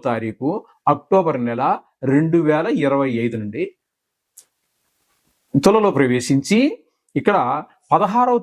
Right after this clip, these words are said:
తారీఖు అక్టోబర్ నెల, నవంబర్ నెల, అంటే న-, తర్వాత నెల అనమాట అండి, అది మధ్యలో దూరింది, మధ్యలో ప్రవేశించింది కాబట్టి ఇక్కడ పదహారవ తారీఖు, ఉమ్, నవంబర్ నెల రెండు వేల ఇరవై ఐదు వరకు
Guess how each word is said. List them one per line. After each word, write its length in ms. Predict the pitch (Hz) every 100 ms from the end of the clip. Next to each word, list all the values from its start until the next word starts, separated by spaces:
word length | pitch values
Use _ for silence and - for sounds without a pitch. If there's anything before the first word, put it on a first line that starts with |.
| 151
తారీఖు 400 | 131 127 120 127 135 _ _ -
అక్టోబర్ 420 | 143 - 208 196 147
నెల, 140 | 120 120 131 - _ _ _ _ 143 143 143
నవంబర్ 380 | 165 240 226 160 120
నెల, 160 | 104 107 127 143 _ _ _ _ _
అంటే 140 | 143 208 151
న-, 120 | 143 160
తర్వాత 240 | 160 139 127
నెల 120 | 117
అనమాట 280 | 107 104 101 104
అండి, 160 | 95 - _ -
అది 120 | 147
మధ్యలో 260 | 156 185 196 151
దూరింది, 280 | 143 135 139
మధ్యలో 340 | 147 151 196 190 180
ప్రవేశించింది 640 | 147 151 151 147 - 120 110
కాబట్టి 400 | 104 95 95 175 262 - - -
ఇక్కడ 180 | - 202 131 147 156 _ _ _ -
పదహారవ 420 | 160 180 208 190 -
తారీఖు, 400 | 131 123 123 135 143 156 _ _ _ -
ఉమ్, 200 | 180 233 -
నవంబర్ 380 | 139 180 208 202 139
నెల 180 | 127 131 147 160 _ -
రెండు 240 | 151 190 233 214
వేల 220 | 208 196 185
ఇరవై 240 | 143 143 147 135
ఐదు 140 | 127 120
వరకు 300 | 123 - 220